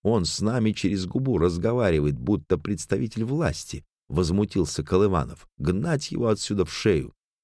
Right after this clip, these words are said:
Водитель осклабился. «На каком это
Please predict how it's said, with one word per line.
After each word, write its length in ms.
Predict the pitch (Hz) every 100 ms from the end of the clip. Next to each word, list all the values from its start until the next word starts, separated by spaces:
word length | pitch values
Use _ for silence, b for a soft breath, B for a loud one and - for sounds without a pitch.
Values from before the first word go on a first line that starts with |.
| _ _ -
Водитель 560 | 95 104 135 143 98 -
осклабился. 920 | 104 - - 87 78 71 69 - 60 _ _ _ _ _ -
«На 80 |
каком 380 | 101 113 - 151
это 160 | 147